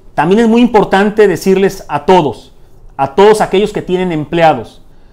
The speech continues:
las personas mayores de sesenta años o que tienen enfermedades crónicas,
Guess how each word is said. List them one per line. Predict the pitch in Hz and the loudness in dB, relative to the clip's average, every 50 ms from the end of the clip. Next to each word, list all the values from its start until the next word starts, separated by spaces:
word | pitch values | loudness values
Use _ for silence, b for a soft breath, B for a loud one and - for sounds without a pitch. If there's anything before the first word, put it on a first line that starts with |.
| b b b b b b b - - - - - - - - - - - - - - - - | b b b b b b b -20 -20 -20 -20 -20 -20 -20 -20 -20 -20 -20 -20 -20 -20 -14 -6
las | 135 156 160 160 | -4 -4 -4 -2
personas | - 160 151 147 - 202 208 214 220 208 180 | -2 -4 -4 0 2 2 2 4 2 0 -2
mayores | 165 160 151 156 160 185 190 196 196 190 170 | -2 -4 -2 0 2 4 4 4 4 2 -2
de | 151 151 | -4 -8
sesenta | 127 139 120 - 165 175 170 - 156 143 160 | -8 -8 -6 -6 -6 -6 0 0 2 2 2
años | 160 165 156 131 113 - - - - - | 0 0 -4 -6 -8 -12 -18 -20 -16 -4
o | - 151 - | -2 -2 -2
que | - 147 | -2 -6
tienen | - - 185 190 190 202 196 196 190 175 156 - _ - _ - - | -4 -2 -2 0 0 0 0 -2 -2 -4 -8 -12 _ -20 _ -18 -10
enfermedades | 147 139 139 147 135 135 147 156 170 165 165 | -10 -8 -6 -6 -4 0 0 0 0 0 -4
crónicas, | - - 160 160 175 175 160 139 - - 110 - - - - | -6 -2 0 0 0 0 -4 -8 -10 -14 -18 -18 -20 -20 -20